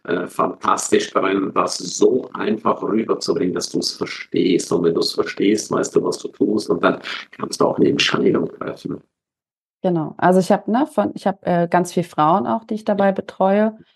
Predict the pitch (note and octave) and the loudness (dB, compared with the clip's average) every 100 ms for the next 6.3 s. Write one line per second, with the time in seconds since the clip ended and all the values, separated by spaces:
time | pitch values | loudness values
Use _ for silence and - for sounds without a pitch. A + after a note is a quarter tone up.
0 | _ - F3 F3 G3 F#3+ F#3 F3+ F3 F3 | _ -4 -2 0 2 4 4 4 4 2
1 | F3+ - G3+ F#3+ _ _ _ _ F3 E3+ | -2 -4 -4 -4 _ _ _ _ -4 -4
2 | - E3+ E3 F3+ F#3 F3+ F3+ F3 F3+ D3 | -2 2 4 6 4 4 2 0 0 0
3 | F3+ G#3 A3+ - A3 - A3+ B3 F#3 F3 | 2 0 -4 -6 -6 0 2 2 0 -4
4 | F3+ E3+ E3 - E3 F3 A3+ F#3 E3+ E3+ | -2 0 0 2 2 4 2 0 -2 -4
5 | E3 - - E3 D3+ E3 D#3 D3 C#3 D3 | -4 -8 -2 -2 2 2 2 2 2 4
6 | G#3+ D4+ - | 4 2 -4